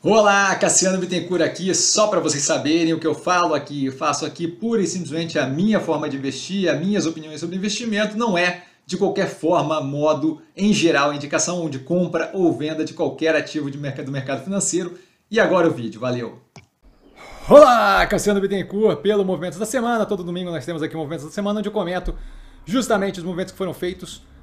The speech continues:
no portfólio, tá? Na semana em questão, nenhum movimento da semana, então a gente passa diretamente pro que eu vejo como mais descontado do portfólio nesse momento, com base no fechamento de sexta-feira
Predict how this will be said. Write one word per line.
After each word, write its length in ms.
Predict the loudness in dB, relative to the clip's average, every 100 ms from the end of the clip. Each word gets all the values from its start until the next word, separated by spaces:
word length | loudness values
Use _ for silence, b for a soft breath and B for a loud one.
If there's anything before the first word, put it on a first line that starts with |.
| -4
no 180 | 0 2
portfólio, 640 | 0 -4 -6 -4 -4 -4 -10 -20 -10
tá? 140 | -6
Na 100 | -6
semana 320 | -6 -6 -8
em 60 | -6
questão, 480 | -8 -4 -2 -2 -2
nenhum 380 | -2 0 2
movimento 340 | 0 0 -2 -4
da 80 | -6
semana, 360 | -6 -4 -4
então 120 | -4
a 40 | -6
gente 120 | -4
passa 480 | -2 -2 -2 -8 B B B _
diretamente 800 | -4 0 0 0 -4 -6 -6 -8
pro 1000 | -6 -6 -4 -4 -2 -2 -4 -6 -6 -6 -6
que 60 |
eu 40 | 2
vejo 320 | 2 2 -6 B B B -20 -20 _ _ -20 -6
como 220 | 2 4 6
mais 160 | 4
descontado 460 | 2 -4 0 -2 -2
do 80 | -4
portfólio 360 | -6 -4 -6
nesse 140 | -6 -4
momento, 300 | -2 -4 -2
com 80 |
base 180 | -2 -2
no 60 | -4
fechamento 300 | -6 -6 -8
de 40 |
sexta-feira 640 | -8 -6 -2 0 0 -2